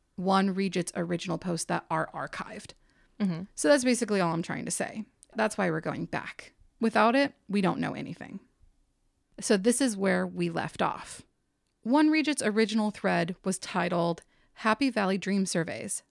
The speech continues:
Speaker 1: A person, organization is putting up posters in several states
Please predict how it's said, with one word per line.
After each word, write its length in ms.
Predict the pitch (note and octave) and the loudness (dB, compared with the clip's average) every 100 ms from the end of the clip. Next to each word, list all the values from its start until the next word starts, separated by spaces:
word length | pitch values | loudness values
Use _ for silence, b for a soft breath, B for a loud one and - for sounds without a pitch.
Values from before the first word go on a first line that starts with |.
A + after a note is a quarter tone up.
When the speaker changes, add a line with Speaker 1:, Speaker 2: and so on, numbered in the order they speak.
| _ | _
Speaker 1:
A 80 | G3 | -8
person, 580 | - C4 B3+ D4 D4 C#4+ | -2 0 0 2 2 2
organization 840 | - G#3+ B3 B3 A3 F#3 F3+ F#3+ F3 | 2 2 4 4 2 0 0 0 -2
is 160 | F3 D#3+ | -2 -6
putting 300 | - G3+ B3 | -2 2 2
up 120 | - | 0
posters 580 | - F#3 F3 F3+ E3+ E3 | -2 -2 0 0 -2 -2
in 140 | G3+ F3+ | -2 0
several 320 | F#3+ F3+ A3+ | 0 0 0
states 480 | - F#3 F3 E3+ | -2 -2 -2 -2